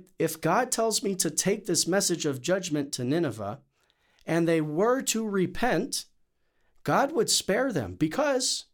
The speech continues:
he's gracious, he's compassionate, slow to anger, abundant in loving kindness." And remember the golden calf thing?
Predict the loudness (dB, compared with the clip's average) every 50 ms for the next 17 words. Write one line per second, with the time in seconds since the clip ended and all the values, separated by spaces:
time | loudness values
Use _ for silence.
0 | _ _ _ _ _ _ _ _ _ _ -4 -2 -2 -2 -2 -2 -2 -2 0 -2
1 | -2 -4 -4 -6 -6 -8 -10 -12 -16 _ -8 -6 -6 -4 -4 -6 -4 -2 0 0
2 | 0 -2 -4 -6 -6 -8 -8 -10 -16 -20 _ _ -4 -4 -2 0 0 0 0 -2
3 | -2 -2 -2 0 -2 -4 -6 -6 -8 -4 -2 0 0 0 -2 -4 -4 -4 -4 -4
4 | -2 -4 -4 -4 -6 -6 -6 -6 -6 -8 -8 -6 -8 -8 -8 -12 _ _ _ _
5 | _ _ _ -6 -2 -2 0 2 2 2 0 0 -2 -6 -10 -10 -8 -6 -4 0
6 | 0 2 2 2 2 2 2 2 4 4 4 4 2 0 0 0 0 0 0 0
7 | 0 -4 -6 -4 -2 -2 0 0 2 0 0 -2 -4